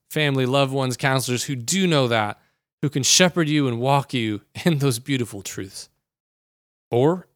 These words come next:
if you want a whole podcast episode devoted to that, let me know. I'd love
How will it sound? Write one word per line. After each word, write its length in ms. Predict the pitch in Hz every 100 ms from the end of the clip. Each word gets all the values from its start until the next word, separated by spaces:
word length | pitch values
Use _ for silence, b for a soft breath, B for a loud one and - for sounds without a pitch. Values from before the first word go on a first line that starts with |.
| -
if 120 | 135
you 100 | 135
want 240 | 131 151 151 -
a 120 | 123
whole 420 | 120 143 147 151 _
podcast 640 | - 139 143 135 147 143 -
episode 460 | 151 160 - 151 147
devoted 400 | 127 135 160 165
to 60 |
that, 320 | 175 190 - _ -
let 160 | 147 196
me 80 |
know. 320 | 202 202 120 101 -
I'd 340 | 151 170 151 131
love 600 | 139 160 175 147 107